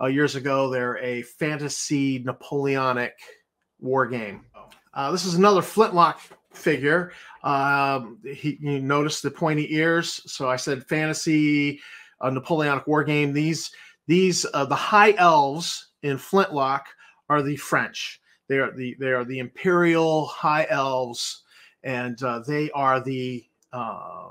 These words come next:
they are the French. Uh, this uniform, I believe, is a French Voltigeur. Um, and, uh, again,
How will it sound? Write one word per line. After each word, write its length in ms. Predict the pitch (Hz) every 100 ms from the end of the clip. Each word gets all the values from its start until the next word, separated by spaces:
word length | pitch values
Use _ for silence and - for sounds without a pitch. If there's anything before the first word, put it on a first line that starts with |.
| -
they 100 | 139
are 120 | 139
the 80 | 127
French. 560 | - 165 170 - - - - - -
Uh, 300 | 117 101 98
this 220 | 139 139 -
uniform, 680 | 156 165 160 160 147 151 139
I 80 |
believe, 520 | 127 135 143 143 139 127
is 240 | 135 120
a 160 | 127 120
French 480 | - 151 127 -
Voltigeur. 800 | 123 151 147 151 139 143 147 151 - _ _ _ _ _ -
Um, 540 | 120 113 104 98 - _ _ _ -
and, 440 | 135 127 123 117
uh, 380 | 135 123 117 113 - _ _ _ _
again, 420 | 127 143 180 98